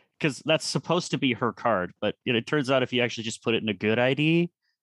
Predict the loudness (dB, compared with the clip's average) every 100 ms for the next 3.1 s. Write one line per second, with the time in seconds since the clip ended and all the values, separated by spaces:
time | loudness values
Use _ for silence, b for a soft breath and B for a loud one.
0 | -6 -6 0 0 2 0 0 -2 -4 0
1 | 2 4 2 0 0 -2 -2 0 -2 -2
2 | -2 -2 0 0 0 0 -2 -2 -2 0
3 | -2